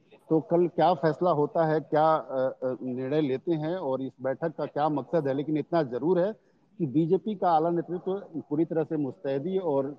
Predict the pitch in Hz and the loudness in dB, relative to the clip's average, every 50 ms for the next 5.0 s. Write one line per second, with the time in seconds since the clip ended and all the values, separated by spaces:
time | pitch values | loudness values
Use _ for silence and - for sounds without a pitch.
0 | - - 139 143 139 - - 135 120 110 131 151 170 151 147 175 196 202 196 175 | -6 -4 -4 -4 -4 -4 -4 -2 -2 -2 -2 -2 -2 -2 -2 -4 -4 -2 -2 -2
1 | 151 135 127 123 127 151 160 156 151 135 131 131 147 180 196 175 160 151 135 131 | 0 0 -2 -2 0 0 0 0 0 0 0 0 2 2 2 4 4 4 4 2
2 | 120 120 131 123 127 135 - - 160 160 151 - _ _ _ _ _ - 135 143 | 2 0 0 0 0 0 0 -2 -2 -2 -2 -8 _ _ _ _ _ 0 0 2
3 | 151 135 127 120 165 185 180 185 190 175 180 175 170 165 139 - 180 175 170 151 | 2 0 0 2 2 2 2 2 0 0 0 2 0 0 0 -4 -6 -2 0 0
4 | 147 - 170 180 175 - - 170 160 165 170 180 185 185 175 151 151 151 151 | 0 2 0 0 0 -2 -4 -2 -2 0 0 -2 0 2 4 4 4 4 4